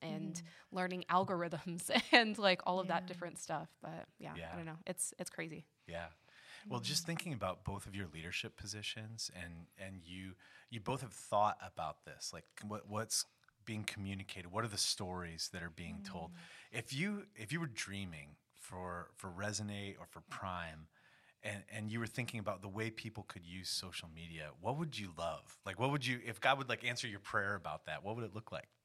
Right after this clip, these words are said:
Speaker 2: Hmm. I think it would be beautiful to see people using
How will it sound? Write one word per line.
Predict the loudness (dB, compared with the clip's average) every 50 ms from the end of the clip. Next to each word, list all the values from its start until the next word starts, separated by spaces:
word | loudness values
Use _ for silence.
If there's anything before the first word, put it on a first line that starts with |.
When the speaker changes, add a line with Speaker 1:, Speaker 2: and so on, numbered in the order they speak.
| _ -20 -20 -20 -20 _ _ _ _ _ _ _ -8
Speaker 2:
Hmm. | -6 -6 -6 -6 -6 -8 -8 -10 -12 -14 -16 _ _ _ _ _ -18
I | -16 -14 -14 -16 -16 -16 _ 0
think | 2 4 6
it | 6
would | 4 4
be | 2 -2 -2
beautiful | 0 2 2 2 2 0 0 0 2 2
to | 2 0 -4 -4 -2
see | 0 0 0
people | 0 -2 -4 -4 -2 -2 0 0
using | 0 0 0 -2 -2 0 0 2 2 2 2 0 -2